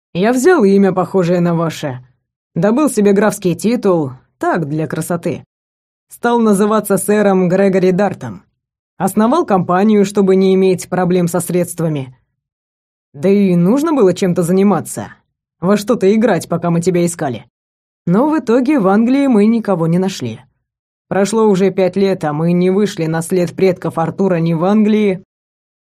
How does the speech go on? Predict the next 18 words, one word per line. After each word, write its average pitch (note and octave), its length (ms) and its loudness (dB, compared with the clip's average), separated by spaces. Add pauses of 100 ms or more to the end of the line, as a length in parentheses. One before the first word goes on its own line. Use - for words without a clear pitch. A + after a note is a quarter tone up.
(120)
ни B3 220 2
в B3+ 80 -2
других B3+ 420 2
странах G3+ 480 0
Европы, G#3+ 600 0
ни G#3 180 4
в G#3 80 2
Америке, D3 640 -4 (480)
куда, F#3+ 280 2
по F#3 120 -2
нашим F3+ 360 0
представлениям, F3 960 -2 (460)
могли A3+ 480 2
эмигрировать G3 600 2
твои F3+ 260 0
предки. D3 440 -8 (640)
Почти D#3+ 360 -6
отчаялись. G3 720 -2